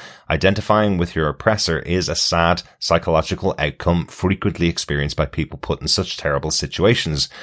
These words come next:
It can keep them trapped in the, in the cycle of self-hate for a very long time. Galadriel now grasps with that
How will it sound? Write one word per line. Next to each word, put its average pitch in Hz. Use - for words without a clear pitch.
It 92
can 87
keep 90
them 92
trapped 90
in 80
the, 80
in 95
the 82
cycle 107
of 78
self-hate -
for -
a 90
very 71
long 71
time. 104
Galadriel 90
now 78
grasps 95
with -
that -